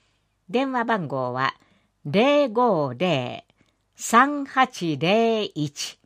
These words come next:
五三零九。午前十時から午後八時です。多摩地域の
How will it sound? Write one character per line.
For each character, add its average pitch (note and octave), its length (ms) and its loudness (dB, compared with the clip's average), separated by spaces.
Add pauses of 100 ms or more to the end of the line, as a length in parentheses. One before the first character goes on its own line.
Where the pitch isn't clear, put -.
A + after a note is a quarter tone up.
(600)
五 B3+ 420 2
三 F3+ 600 0
零 A3 400 0 (100)
九。 C3+ 500 -2 (800)
午 C#4 200 0
前 G3+ 240 -2
十 B3 240 -2
時 F#3 140 -8
か C3+ 120 -2
ら B2 120 -2
午 C#3 180 -4
後 D#3+ 180 -6
八 C#3+ 460 -6
時 C#3+ 160 -6
で E3 140 -4
す。 - 200 -18 (840)
多 A3+ 80 0
摩 C#4 180 4
地 C#4 260 -2
域 F#3 200 -6
の C#3 260 -2